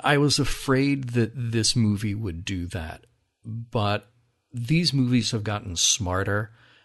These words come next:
and they've gotten more serious, but in a way that doesn't actually lose the, some sense of fun that is there.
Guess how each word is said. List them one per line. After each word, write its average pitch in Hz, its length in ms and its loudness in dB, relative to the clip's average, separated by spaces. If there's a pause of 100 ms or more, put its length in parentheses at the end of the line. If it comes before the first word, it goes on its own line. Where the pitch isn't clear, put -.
(160)
and 101 220 -4
they've 98 200 -4
gotten 107 360 -2
more 101 260 -4
serious, 110 800 0 (580)
but 117 540 -2 (560)
in 135 120 0
a 131 100 6
way 117 260 4
that 110 220 0
doesn't 104 520 0
actually 101 540 -2
lose 101 440 -2
the, 101 400 -6 (880)
some 131 280 4
sense 120 460 2
of 101 120 -2
fun 98 540 0
that 95 260 -6
is 92 260 -6
there. 85 360 -8